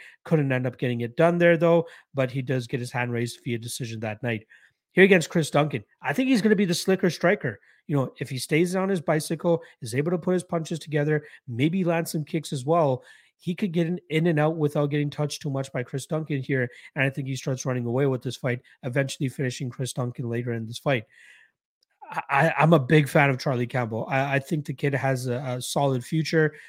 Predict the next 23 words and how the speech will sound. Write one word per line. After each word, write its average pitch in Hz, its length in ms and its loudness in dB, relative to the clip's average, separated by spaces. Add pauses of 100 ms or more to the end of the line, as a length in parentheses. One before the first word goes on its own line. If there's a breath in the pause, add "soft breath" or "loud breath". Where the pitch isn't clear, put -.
(160 loud breath)
Uh, 131 140 0
still 180 320 2
need 175 160 2
to 170 100 -4
see - 180 -2
him 151 220 0
truly 208 460 4
tested 143 420 -2
in 131 80 -4
the 127 80 -4
grappling 123 400 -2
realm 120 220 -2 (260 loud breath)
against 127 380 -2
legitimate 123 400 -2
competition. 131 640 -2 (300 loud breath)
But 131 100 -4
from 131 160 -2
everything 143 320 0
I've 143 140 0
seen 151 180 -2
to 143 100 -6
this 131 120 -4
point, 143 320 2